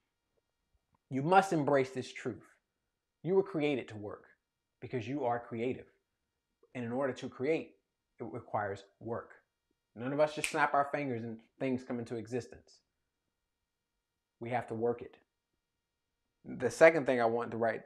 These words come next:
I wrote down here is that part of what I want you to work at in this year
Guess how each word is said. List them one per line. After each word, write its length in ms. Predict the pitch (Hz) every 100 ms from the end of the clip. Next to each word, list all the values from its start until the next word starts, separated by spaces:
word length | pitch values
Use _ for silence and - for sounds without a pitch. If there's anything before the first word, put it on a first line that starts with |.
| -
I 80 | 113
wrote 200 | 120 120
down 160 | 123
here 160 | 131 120
is 120 | 110
that 260 | 120 - - _ _ _ _ _ _ _ _ _ _ _ _ _ _ _ _ _ _ _ _ _ _ _ _ _ _ _ _ _ _ - _ _ -
part 200 | 180 196
of 100 | 160
what 140 | 165
I 60 | 156
want 200 | 160 -
you 60 |
to 60 | 156
work 260 | 131 147 165
at 180 | 160
in 60 | 156
this 220 | 160 -
year 280 | 165 175